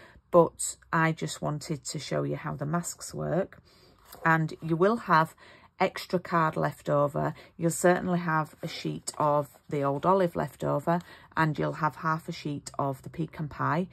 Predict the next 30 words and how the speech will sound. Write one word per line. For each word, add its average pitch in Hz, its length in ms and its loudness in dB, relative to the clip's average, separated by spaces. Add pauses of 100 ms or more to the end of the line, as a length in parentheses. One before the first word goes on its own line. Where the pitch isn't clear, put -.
(320)
and 143 260 -4 (100)
hopefully 160 440 -4
some 147 300 -6
white, 147 380 -2 (280)
so - 160 0
you 170 160 2
can 175 200 -2
make 143 260 -2
some 160 220 -2
more 151 220 0
cards, - 720 -6 (120)
and 151 180 -4
I 151 120 0
would 143 180 -6
love 147 440 -6
to - 140 -10
see 139 320 -4
that. - 200 -10 (1800)
Okie 147 320 -6
doke. - 260 -2 (440)
Also, 196 560 8
I 170 140 4
included 160 800 -2 (480)
in 202 160 0
the 175 80 4
kit - 480 -8 (400)
a 151 80 0
large 196 760 8 (1160)
blending 165 400 4
brush 196 480 2